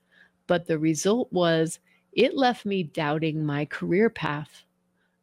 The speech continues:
I knew that my purpose was to be a positive force for protecting and caring for the planet. But was I? Walkabout. I was ready for a change. In two thousand seven,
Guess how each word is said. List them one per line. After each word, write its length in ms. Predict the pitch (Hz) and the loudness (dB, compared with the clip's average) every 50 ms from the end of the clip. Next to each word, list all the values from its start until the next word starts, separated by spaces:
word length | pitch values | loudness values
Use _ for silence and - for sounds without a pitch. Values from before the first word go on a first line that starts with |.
| - | -2
I 180 | 170 202 247 277 | -2 0 0 0
knew 340 | 254 220 202 202 196 196 196 | 0 0 0 0 0 -2 -2
that 220 | 175 170 - - | -4 -6 -8 -8
my 300 | 156 160 165 165 180 220 | -8 -6 -4 -2 -2 -2
purpose 500 | 233 - 196 160 160 - 160 165 - - | -2 0 -2 -2 -2 -2 -4 -4 -4 -4
was 260 | - 165 170 170 165 - | -2 0 0 0 -2 -4
to 100 | - 170 | -8 -4
be 160 | 165 180 175 | 0 2 2
a 60 | 165 | 2
positive 600 | 170 - - - 185 220 254 262 262 220 208 175 | 0 -2 -6 -2 0 2 2 2 2 2 0 0
force 380 | - - 170 160 156 147 156 - | 0 -2 0 0 0 0 -4 -8
for 240 | - - - 175 160 | -12 -12 -8 -8 -8
protecting 760 | - - 175 - - - 247 - - - 190 170 165 - - | -4 -6 -6 -6 -2 -4 -4 -4 0 -2 0 0 0 -2 -4
and 180 | 160 160 156 | -4 -6 -6
caring 440 | - - - 170 165 160 160 160 165 | -6 -4 -2 0 0 0 -2 -4 -4
for 160 | - - 170 | -4 -6 -6
the 100 | 151 151 | -4 -6
planet. 460 | 139 - - 175 180 156 151 - - _ _ _ _ _ _ _ _ _ _ _ _ _ - | -8 -4 -2 0 0 0 0 -2 -4 _ _ _ _ _ _ _ _ _ _ _ _ _ 0
But 220 | 180 180 - - | 0 0 0 0
was 460 | - 156 156 151 151 151 160 151 - | -4 -4 -2 0 0 2 0 0 -2
I? 400 | 180 175 180 185 190 190 190 180 _ _ _ _ _ _ _ _ _ _ _ _ _ _ _ _ _ _ _ _ _ _ _ _ _ _ _ _ _ - | -2 -2 0 0 0 0 -2 -2 _ _ _ _ _ _ _ _ _ _ _ _ _ _ _ _ _ _ _ _ _ _ _ _ _ _ _ _ _ -10
Walkabout. 960 | 160 156 165 165 185 - - - 175 180 - - - - _ - - - - _ _ _ _ _ _ _ _ _ _ _ _ _ _ _ _ - - - - - - - - - - | -4 0 2 2 0 0 -4 -8 -8 -6 -8 -10 -12 -14 _ -16 -16 -16 -16 _ _ _ _ _ _ _ _ _ _ _ _ _ _ _ _ -20 -20 -20 -20 -20 -20 -20 -20 -10 -4
I 100 | - 220 | -2 -2
was 260 | 294 349 370 349 285 220 | 0 0 0 0 2 0
ready 400 | 185 180 175 170 175 170 180 185 | 0 2 2 2 4 2 2 0
for 160 | - 180 160 | 2 2 2
a 80 | 156 | 2
change. 720 | 151 - - - 143 139 139 135 113 135 151 - - - _ _ _ - | 2 0 -2 -4 -2 -4 -4 -6 -6 -8 -8 -10 -10 -12 _ _ _ -4
In 140 | - 170 170 | 0 0 0
two 220 | 170 - - 302 294 | 0 2 0 0 4
thousand 400 | - 427 415 349 311 247 214 - | 4 4 4 4 2 0 0 2
seven, 480 | - 185 175 165 170 170 170 180 196 | 2 0 2 2 -2 -2 -2 -4 -8